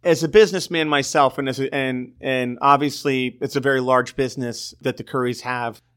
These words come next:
it goes into everything. It's a, it's a long, historic, third-generation family business. So we have a, we have our hands in a lot of things.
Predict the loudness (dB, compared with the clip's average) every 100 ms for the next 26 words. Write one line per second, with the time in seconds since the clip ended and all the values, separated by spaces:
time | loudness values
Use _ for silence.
0 | -6 -4 0 2 2 2 0 2 2 -2
1 | -6 -6 -6 -6 -4 -4 -4 -8 -4 -2
2 | 0 0 -4 -6 -4 -2 -2 -2 -2 -2
3 | -4 -4 -4 -6 -6 -6 -6 -4 -4 -4
4 | -10 -4 -2 0 0 0 0 0 -2 -6
5 | -6 -6 -2 -2 -2 -8 -10 -12